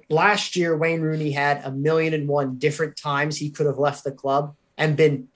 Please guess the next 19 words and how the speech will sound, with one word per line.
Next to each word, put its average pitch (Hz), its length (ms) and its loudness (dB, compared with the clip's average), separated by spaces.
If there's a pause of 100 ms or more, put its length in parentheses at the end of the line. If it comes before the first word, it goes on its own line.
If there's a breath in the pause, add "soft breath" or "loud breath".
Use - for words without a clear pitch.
(160)
literally 170 440 4
carried 165 380 2
out 151 140 4
on 139 140 2
a 127 40 -8
pedestal 147 580 -2
as 135 140 -4
either 135 220 4
a 123 80 -4
martyr 143 420 4
or 139 200 0
as 135 100 -2
a 131 60 -8
hero 127 480 0
for 127 240 -8
what 139 260 0
he 131 160 -8
had 127 180 -6
done. 123 220 -6